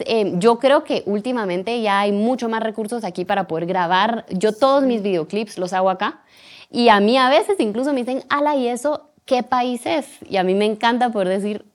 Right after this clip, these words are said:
"Eso es Guate, eso fue en Zacapa, hay un lugar". Me voy a buscar siempre como lugarcitos que se vean bien internacionales, pero son guatemaltecos.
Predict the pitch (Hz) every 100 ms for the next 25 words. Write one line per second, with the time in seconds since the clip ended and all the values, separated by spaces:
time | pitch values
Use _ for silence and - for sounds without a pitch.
0 | - 190 220 240 - 190 - 170 170 202
1 | 247 240 262 294 330 294 208 - 254 262
2 | 277 254 247 254 240 240 240 262 - -
3 | - 233 233 254 339 233 240 - 320 381
4 | 359 311 226 185 175 202 202 269 269 220
5 | 180 165 220 247 262 240 240 254 254 226
6 | 208 180 160 180 277 285 202 170 175 190
7 | 247 247 185 160 214 - -